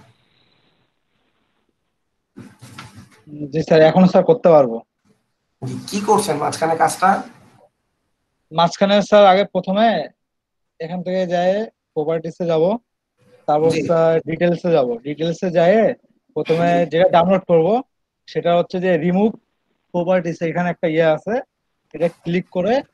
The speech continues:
Speaker 2: জি।
Speaker 1: then remove the following properties from the file, এটা ক্লিক করে এখানে,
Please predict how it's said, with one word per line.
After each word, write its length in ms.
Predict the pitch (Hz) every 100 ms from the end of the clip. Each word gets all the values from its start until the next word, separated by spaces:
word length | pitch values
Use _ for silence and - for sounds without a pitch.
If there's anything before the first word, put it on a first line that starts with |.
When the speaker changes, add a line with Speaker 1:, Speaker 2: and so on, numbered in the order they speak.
| _ - - - - 143
Speaker 2:
জি। 120 | 151 -
Speaker 1:
then 420 | 160 160 165 170 180 185 - _ _ -
remove 320 | 156 180 185
the 120 | 160 185
following 340 | - 175 185
properties 460 | 170 156 165 190 180
from 240 | _ 156 165
the 160 | 175
file, 300 | - 156 123 - _ _
এটা 420 | 143 165 165 165
ক্লিক 360 | - - 156 170 -
করে 240 | 175 175
এখানে, 300 | 165 165 185